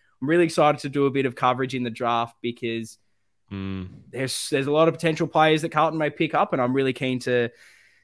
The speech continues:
Speaker 1: get stuck into it and see who we may be looking for. Um, so definitely keep your
Speaker 2: Love
Speaker 1: eyes
Speaker 2: it.
Speaker 1: peeled and ears peeled,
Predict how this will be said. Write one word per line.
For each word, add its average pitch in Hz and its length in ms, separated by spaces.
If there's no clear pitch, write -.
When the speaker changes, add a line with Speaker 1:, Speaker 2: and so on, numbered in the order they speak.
Speaker 1:
get 170 180
stuck 151 300
into 160 260
it 151 100
and 139 120
see 151 300
who 156 200
we 139 140
may 131 240
be 131 160
looking 120 340
for. 110 360
Um, 127 300
so 143 120
definitely 208 360
keep 196 200
your 175 140
Speaker 2:
Love 156 120
Speaker 1:
eyes 143 80
Speaker 2:
it. 87 80
Speaker 1:
peeled 147 500
and 127 100
ears 175 300
peeled, 127 420